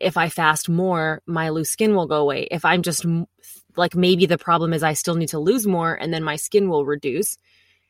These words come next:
And I got so obsessed with trying to get rid of all that loose skin that I really just got too thin. And that's when,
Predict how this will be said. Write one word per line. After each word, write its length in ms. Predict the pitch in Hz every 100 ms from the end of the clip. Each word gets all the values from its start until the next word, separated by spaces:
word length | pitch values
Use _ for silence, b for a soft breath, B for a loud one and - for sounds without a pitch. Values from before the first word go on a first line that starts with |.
| _ _ -
And 100 | 190
I 100 | 202
got 200 | 196 -
so 240 | - 196
obsessed 560 | 175 - 190 175 - -
with 340 | 160 156 156 -
trying 340 | - - 175 170
to 100 | 160
get 220 | - 175
rid 140 | 170 165
of 80 |
all 120 | 156 156
that 180 | 139
loose 180 | 156 156
skin 380 | - - 151 214
that 80 | 208
I 80 | 160
really 440 | 160 170 175 165
just 240 | 147 151
got 200 | - 147
too 180 | - 165
thin. 420 | - 156 107 92 - b b b b
And 180 | 180 175
that's 340 | 196 202 -
when, 480 | 190 170 165 160 165